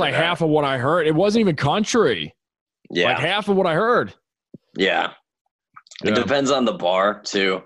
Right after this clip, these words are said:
Speaker 2: Right.
Speaker 1: Uh, some bars are very traditional with country music, and some are, there's, like,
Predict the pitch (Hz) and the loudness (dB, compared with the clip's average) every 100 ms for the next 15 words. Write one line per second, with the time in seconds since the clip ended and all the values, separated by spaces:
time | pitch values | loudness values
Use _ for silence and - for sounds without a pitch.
0 | - 113 110 110 - - 92 92 - - | -6 -2 -2 -4 -8 -2 0 0 -2 -4
1 | 104 92 92 90 87 85 90 85 - 95 | -2 2 2 0 -2 -2 -2 -2 -4 -4
2 | 90 - 92 87 82 - 92 90 95 87 | -2 -2 -2 -4 -4 -4 -4 -2 -2 0
3 | 90 92 87 - 87 90 - 92 90 87 | 0 0 -2 -2 -4 -2 0 0 0 0
4 | 85 - _ _ _ _ _ _ _ 101 | 0 -2 _ _ _ _ _ _ _ -2
5 | 92 87 78 | 0 -2 -4